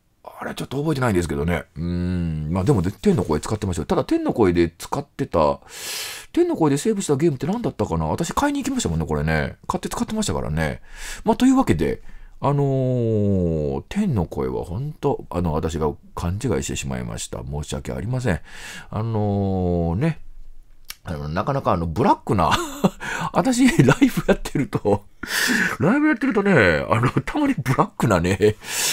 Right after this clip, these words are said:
あの、ブラックなの、あの、ネタが出ちゃいますので、ね、あの、申し訳ないです。<laughs> ちょっと暴走しちゃう時ありますんで、え、申し訳なかったですね。本当にあの、ですから天の声は、あのー、ピーシーエンジンの、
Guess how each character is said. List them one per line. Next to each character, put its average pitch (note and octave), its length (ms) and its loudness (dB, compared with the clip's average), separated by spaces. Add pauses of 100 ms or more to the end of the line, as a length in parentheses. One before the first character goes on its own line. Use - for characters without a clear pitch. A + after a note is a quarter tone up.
(160)
あ F2+ 100 2
の、 F#2 100 2
ブ F#2+ 140 -2
ラ C4 120 2
ッ E4 40 -10 (100)
ク C4+ 120 -8
な C4+ 140 -2
の、 F#2+ 300 0 (460)
あ F2 140 2
の、 E2+ 100 2
ネ F#2+ 160 4
タ A#2 140 0
が G#2+ 100 2
出 G#2+ 160 0
ち - 100 2
ゃ G2 60 4
い D#2 60 -2
ま C#2 160 -2
す - 140 -10
の C2 280 -8
で、 C#2 920 0
ね、 E3 380 0
あ G#2+ 140 -2
の、 F#2+ 220 -2
申 F2+ 160 0
し - 80 -4
訳 E2 180 -2
な C#2+ 120 -2
い B1 40 -8
で C2+ 100 -6
す。 - 140 -8 (300)
<laughs> F#3 240 0
ち - 140 -2
ょ - 20 2
っ - 40 -2
と F#2+ 100 0
暴 G#2 260 2
走 A2+ 160 2
し G#2+ 60 -4
ち F#2+ 60 2
ゃ - 20 6
う F2+ 40 4
時 E2 160 -4
あ B1+ 60 -6
り D2 80 -4
ま C#2+ 120 -8
す C#2+ 60 -12
ん C#2+ 80 -8
で、 - 140 -6 (300)
え、 C#3+ 100 10
申 C#3+ 140 4
し C#3 40 4
訳 C3 120 2
な A#2 80 2
か F#2 60 2
っ - 20 0
た D2+ 60 -4
で D2 40 -2
す D#2+ 60 -6
ね。 E2 60 -2
本 D3 120 -2
当 D3 60 0
に C3+ 60 2
あ C3+ 40 2
の、 A#2 200 0 (260)
で - 80 -4
す - 60 -8
か - 100 -2
ら - 40 -4
天 C#3 200 -2
の D#2+ 100 0
声 C2 200 -6
は、 F#2+ 320 0 (340)
あ D2+ 100 -4
の G1+ 1700 -12
ー、 - 40 -20
ピ C3+ 100 -4
ー - 20 0
シ F3+ 160 -4
ー G3 60 2
エ - 20 2
ン C#3+ 80 -2
ジ G1+ 80 -8
ン G1+ 100 -8
の、 G1+ 160 -14